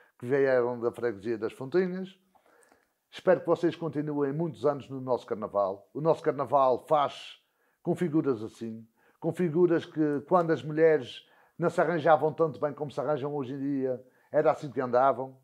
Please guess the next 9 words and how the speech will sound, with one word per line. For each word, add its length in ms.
era 200
assim 200
que 80
apareciam, 640
e 60
vocês 400
mantêm 540
a 80
genuinidade 1300